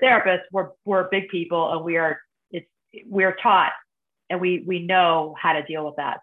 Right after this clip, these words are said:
So, I mean, don't worry about the therapist. They're not gonna get their feelings hurt. I mean, that's part of what we do professionally. I would just recommend, when it comes to conflict resolution, it's a really great way to learn how to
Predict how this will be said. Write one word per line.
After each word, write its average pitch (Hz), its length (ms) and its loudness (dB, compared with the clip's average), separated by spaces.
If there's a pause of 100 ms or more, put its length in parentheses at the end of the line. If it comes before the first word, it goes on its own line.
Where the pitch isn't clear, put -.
So, 156 220 2
I 151 60 0
mean, 160 160 -6
don't 175 200 0
worry 160 280 0
about 147 340 -4 (400)
the 165 80 -4
therapist. 165 420 0
They're 185 100 0
not 185 120 2
gonna 175 120 0
get 160 100 -6
their 123 120 -12
feelings 143 380 -4
hurt. 139 220 -6
I - 20 -18
mean, 147 200 -10
that's 147 260 -6
part 147 180 0
of 139 100 -10 (200)
what 160 200 -2
we 151 100 -8
do 147 160 -6
professionally. 143 680 -10 (340)
I 233 200 4
would 226 120 4
just 196 200 0
recommend, 151 640 -2 (420)
when 170 160 -4
it 156 140 -6
comes 160 160 -4
to 143 60 -16
conflict 156 420 -2
resolution, 147 500 -6
it's 147 120 -12
a 147 60 -4
really 151 460 0
great 151 420 -2 (380)
way 165 400 -2
to 156 100 -2
learn 165 420 2
how 170 380 0
to - 80 -14